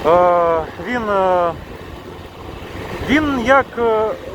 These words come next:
моє продовження. Е, усі мої забаганки, усі мої фантазії він, він виконує. Я дуже задоволений.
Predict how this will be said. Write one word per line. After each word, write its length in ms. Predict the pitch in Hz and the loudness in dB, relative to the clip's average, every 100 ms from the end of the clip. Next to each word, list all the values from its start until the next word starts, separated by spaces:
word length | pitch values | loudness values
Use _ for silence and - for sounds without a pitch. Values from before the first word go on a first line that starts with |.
| 190 180 180 180 | -8 -4 -4 -2
моє 220 | 240 277 | 0 0
продовження. 760 | - 254 196 170 131 127 120 113 | 2 2 4 2 2 -6 -6 -4
Е, 160 | 110 113 123 123 123 123 123 127 | -4 -2 -2 -2 0 0 -2 0
усі 500 | 165 208 254 262 233 208 - - - 165 | 0 0 0 0 2 0 -4 -10 -6 2
мої 200 | 214 226 | 4 4
забаганки, 760 | 208 208 220 262 247 214 185 | 4 4 6 6 4 2 -2
усі 300 | 180 180 233 | -2 -2 -4
мої 220 | 220 208 | -2 -2
фантазії 720 | 202 220 202 233 214 175 170 156 | -2 -2 2 4 4 0 -4 -2
він, 340 | 202 196 185 170 | -4 -4 -4 -6
він 100 | 208 | -6
виконує. 760 | 190 214 240 233 190 160 147 | -4 -2 2 2 2 2 2
Я 160 | 151 196 | 2 2
дуже 300 | 214 208 175 | 0 -2 -2
задоволений. 720 | 156 175 175 165 120 107 98 | -2 -2 -2 0 -2 -4 -6